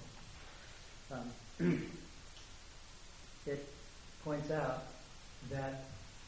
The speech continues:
we're after success and opulence and wealth and good education, so many things to improve ourselves along the path of material enjoyment.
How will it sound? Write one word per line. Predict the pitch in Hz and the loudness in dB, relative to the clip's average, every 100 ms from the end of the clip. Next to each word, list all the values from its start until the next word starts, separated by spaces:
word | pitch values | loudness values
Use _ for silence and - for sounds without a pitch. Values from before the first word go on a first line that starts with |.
| - - | -8 -2
we're | 143 139 131 | 4 6 6
after | 151 - - 127 127 - - | 12 12 12 12 8 2 -2
success | 127 - 139 139 - | -2 0 4 8 8
and | 123 127 | 6 2
opulence | 127 - 117 117 120 | 0 0 -2 -2 -2
and | |
wealth | 117 120 123 - | 0 0 -2 -4
and | - - - - - - 127 | -8 -8 -8 -10 -10 -8 -4
good | 120 | -2
education, | 104 104 123 113 - - - - - - | -2 -2 -4 -4 -4 -6 -6 -8 -8 -2
so | 143 | 0
many | 127 113 - | 2 0 0
things | 127 120 - | 2 2 0
to | 120 117 - - - - - | -2 -2 -6 -8 -10 -10 -4
improve | 123 160 147 | -2 2 2
ourselves | 117 104 113 107 | 2 0 -2 -2
along | 117 120 | 0 0
the | 113 123 | 0 0
path | 120 | 0
of | - 123 | 0 -4
material | 117 120 120 110 | -2 2 2 2
enjoyment. | 120 127 - | 0 0 0